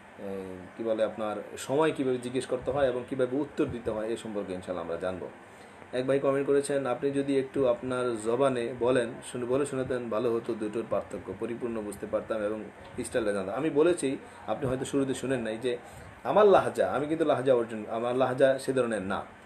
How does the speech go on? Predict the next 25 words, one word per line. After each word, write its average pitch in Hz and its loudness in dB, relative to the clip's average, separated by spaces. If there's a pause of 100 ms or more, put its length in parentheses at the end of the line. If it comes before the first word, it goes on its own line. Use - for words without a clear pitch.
(120)
এই 113 -6
জন্য 131 2
আমি 139 4
আপনাকে 143 2
এই 135 -2 (380)
হয়তো 113 0
উপকারটা 139 2
করতে 110 -2
পারবো 98 0
না। 90 -8
আপনার 165 2
জন্য 185 4
যেটা 170 4
করতে 165 4
হবে, 160 8
আপনার 160 2
যে, 156 0
এই 160 4
জন্য 175 4
যেটা 151 4
করতে 147 2
হবে, 127 6
আপনি 131 -4
একটু 135 -4
খবর, 143 4